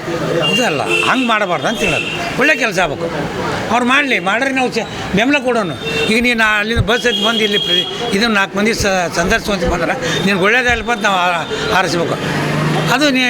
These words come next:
ಇದಕ್ಕೆ ನಿನ್ನ ಧರ್ಮ, ನೀನು ಒಂದು ಇದು ಒಂದು ಮಾನವೀಯತೆಯಾಗಿ ನಾ ಇವತ್ತು ನಮ್ಮ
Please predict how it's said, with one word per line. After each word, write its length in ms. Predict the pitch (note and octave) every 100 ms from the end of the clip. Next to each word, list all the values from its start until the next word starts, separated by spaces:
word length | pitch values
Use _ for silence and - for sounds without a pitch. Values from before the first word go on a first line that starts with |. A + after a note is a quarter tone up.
| A3+
ಇದಕ್ಕೆ 240 | G3+ F#3
ನಿನ್ನ 180 | G#3 F#3+
ಧರ್ಮ, 260 | A3+ A3+ E3+ - - - G3
ನೀನು 220 | A#3+ B3
ಒಂದು 140 | A3+
ಇದು 180 | A3+ B3+ G#3+ F#3 - F#3+
ಒಂದು 240 | F3+ F3 E3 D#3 - - - -
ಮಾನವೀಯತೆಯಾಗಿ 600 | D#3+ F#3 G#3+ G#3 G3+ G3
ನಾ 120 | F#3+ F3
ಇವತ್ತು 520 | E3+ E3 E3+ D#3 D3+
ನಮ್ಮ 200 | D3